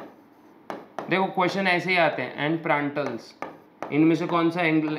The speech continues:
Engler and Prantls, अ, system of classification है, तो ये आप लोग को उस समय पता रहना चाहिए। इसके बाद देखते हैं बच्चों three domains of life, क्या देखते हैं, three domains of life।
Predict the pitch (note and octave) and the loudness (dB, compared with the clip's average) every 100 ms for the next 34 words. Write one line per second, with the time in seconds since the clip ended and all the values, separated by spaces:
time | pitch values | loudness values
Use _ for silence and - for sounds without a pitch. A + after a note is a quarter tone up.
0 | D3 D3 D3+ D#3+ D#3+ D#3 D3+ C#3+ C3+ D#3 | -2 0 2 2 0 0 0 -2 -2 -2
1 | - - B2 C3 B2 A#2+ A#2+ - - - | -4 -8 -6 -4 -2 -2 -6 -12 -16 -10
2 | D3 C#3+ D#3 D#3+ D3+ D3+ C#3 D3 C#3 C3+ | -8 -2 0 2 2 0 0 0 -4 -2
3 | B2+ B2 A#2 D3 D3 D#3+ E3 D#3+ E3 - | -4 -4 -6 -2 2 4 4 2 -2 -2
4 | F3+ D3+ - D3 D#3+ D#3 D3 D3 C3 B2+ | -2 -2 -2 -2 -2 0 0 0 0 -4
5 | A2+ A#2+ A#2 A#2+ - - - - E3 F3 | -8 -10 -8 -8 -10 -20 -20 -8 -2 -2
6 | F#3+ G#3 G#3+ G#3 G#3 - G#3+ G3+ G3+ G#3+ | 0 4 4 4 2 0 -2 0 -2 -2
7 | G#3+ - F#3+ G#3+ G#3+ F3 E3 F3 F3+ F3+ | -2 -4 -4 -2 0 -2 0 0 0 2
8 | F3+ E3 C3+ B2 D#3 B2+ E3+ E3+ G3 A3 | 0 0 -4 -2 -2 0 0 0 0 0
9 | A3 - - - E3+ G3+ G#3+ E3 D3+ E3 | -4 -14 -20 -6 -2 0 0 2 2 2
10 | E3+ D#3 E3 A3 - - - - - - | 0 2 4 4 0 -14 -20 -20 -20 -20
11 | - - - - - - E3+ E3 B2 - | -20 -20 -20 -20 -20 -8 0 2 2 -4